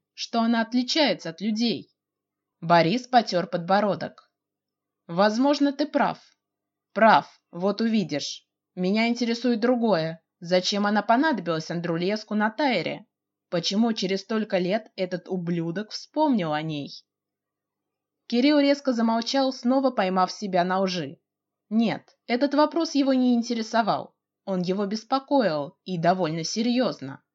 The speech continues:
Тревога за девушку возникла внезапно,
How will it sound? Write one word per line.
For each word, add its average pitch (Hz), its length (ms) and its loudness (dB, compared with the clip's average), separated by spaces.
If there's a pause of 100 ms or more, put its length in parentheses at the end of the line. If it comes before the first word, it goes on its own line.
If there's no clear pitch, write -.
(1040)
Тревога 214 480 2
за 196 160 2
девушку 240 460 -2
возникла 214 440 -2
внезапно, 214 800 -2